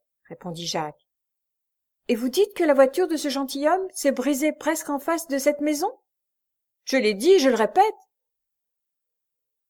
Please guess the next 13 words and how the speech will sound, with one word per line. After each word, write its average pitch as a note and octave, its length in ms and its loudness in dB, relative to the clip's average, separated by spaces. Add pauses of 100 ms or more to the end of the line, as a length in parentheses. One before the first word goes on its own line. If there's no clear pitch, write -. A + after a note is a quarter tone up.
(240)
Ne D#4+ 100 -4
me D#4 100 -2
sachez C4+ 320 2
pas C4 160 4
mauvais A3+ 260 4
gré A#3 260 0
d'une A3+ 220 0
méfiance G#3 460 -2
bien G#3 160 -4
naturelle, » C4+ 600 -2 (340)
reprit - 320 -10
la F#3 120 0
voix. « E3+ 360 -6